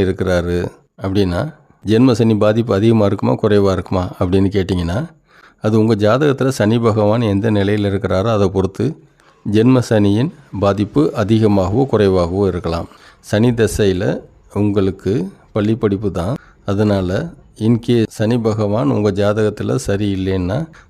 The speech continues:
படிப்புல மந்தத்தன்மை இருக்கும். ஒரு சில நேரத்துல படிப்புல தடைகள் கூட வரலாம், சின்ன சின்ன நோய்கள் வரலாம். நோய்கள் காரணத்தினால் கூட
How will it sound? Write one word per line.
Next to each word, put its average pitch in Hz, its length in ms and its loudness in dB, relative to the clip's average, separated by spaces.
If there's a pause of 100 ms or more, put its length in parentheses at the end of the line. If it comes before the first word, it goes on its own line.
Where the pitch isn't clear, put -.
படிப்புல 123 420 2
மந்தத்தன்மை 101 580 0
இருக்கும். 104 300 -4 (100)
ஒரு 104 140 -2
சில 104 200 -2
நேரத்துல 101 340 -2
படிப்புல 98 280 -2 (100)
தடைகள் 98 360 0
கூட 98 120 0 (100)
வரலாம், 95 420 -2
சின்ன 104 220 -2
சின்ன 98 240 -2
நோய்கள் 107 420 0
வரலாம். 95 340 -4 (360)
நோய்கள் 131 440 4
காரணத்தினால் 104 680 0
கூட 131 180 0